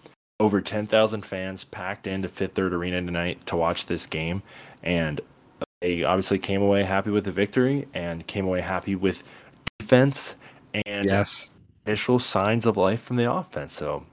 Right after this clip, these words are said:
Speaker 1: Justin, why don't you run through your points?
Speaker 2: Absolutely. So, with that said,
Speaker 1: Run the
Speaker 2: I'm
Speaker 1: point
Speaker 2: gonna
Speaker 1: with Justin Hines.
Speaker 2: <laughs> Now I gotta add more background music again. I just gotta find it. Um, so,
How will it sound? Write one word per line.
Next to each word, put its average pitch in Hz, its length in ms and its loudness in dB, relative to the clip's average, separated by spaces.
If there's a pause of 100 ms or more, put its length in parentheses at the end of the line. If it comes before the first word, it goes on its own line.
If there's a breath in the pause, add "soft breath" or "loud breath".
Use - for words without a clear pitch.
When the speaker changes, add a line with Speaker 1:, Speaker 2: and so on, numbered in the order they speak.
Speaker 1:
Justin, 107 440 -2
why 98 120 4
don't 107 160 2
you 95 80 0
run 98 220 0
through 104 140 -2
your 95 140 -2
points? - 460 -10 (520)
Speaker 2:
Absolutely. 92 680 -8
So, 117 300 -2
with 113 160 -6
that 131 180 -2
said, - 180 2
Speaker 1:
Run 120 240 8
the 135 80 10
Speaker 2:
I'm 113 180 6
Speaker 1:
point 85 180 0
Speaker 2:
gonna 113 140 -4
Speaker 1:
with - 80 -14
Justin 98 360 0
Hines. - 600 2
Speaker 2:
<laughs> - 60 2 (1400 loud breath)
Now 127 140 6
I 131 80 8
gotta 101 200 4
add 98 100 4
more 95 140 4
background 87 400 2
music 80 320 -8
again. 90 320 -8
I 92 120 -12
just 92 200 -10
gotta 85 140 -6
find 95 280 0
it. 82 100 -6 (420 loud breath)
Um, 92 540 4 (360 soft breath)
so, 160 420 10